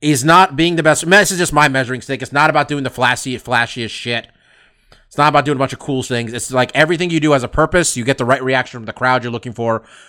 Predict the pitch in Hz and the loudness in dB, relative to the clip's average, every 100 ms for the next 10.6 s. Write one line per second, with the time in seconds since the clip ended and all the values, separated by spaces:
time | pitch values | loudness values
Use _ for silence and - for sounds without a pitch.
0 | _ - - 151 160 156 127 _ 139 131 | _ -14 -2 4 4 4 -2 _ -4 -4
1 | - _ _ _ _ 156 127 113 107 - | -6 _ _ _ _ -6 -6 -10 -12 -4
2 | 143 151 151 123 165 180 156 143 117 127 | -2 2 0 4 4 4 2 2 2 -2
3 | 117 117 113 - 113 110 - 117 110 110 | -2 -4 -6 -4 -4 -4 -2 -2 -2 -6
4 | _ _ _ _ - 139 175 175 151 143 | _ _ _ _ -8 0 4 4 4 0
5 | 143 147 143 139 135 135 127 143 165 151 | 4 4 4 0 0 -2 -2 -4 0 0
6 | 131 120 107 139 - 131 127 123 117 - | 0 -4 0 -2 -2 -4 -6 -6 -10 -4
7 | 123 120 - - - _ 151 170 175 156 | -4 -4 -8 -20 -20 _ 4 4 2 2
8 | 165 151 151 147 127 107 107 _ - 147 | 2 4 2 2 -6 -12 -20 _ 0 0
9 | 139 127 117 107 143 151 127 127 135 139 | 2 0 -2 0 0 2 0 0 -4 -2
10 | 135 123 135 135 131 131 | -2 0 2 2 0 -6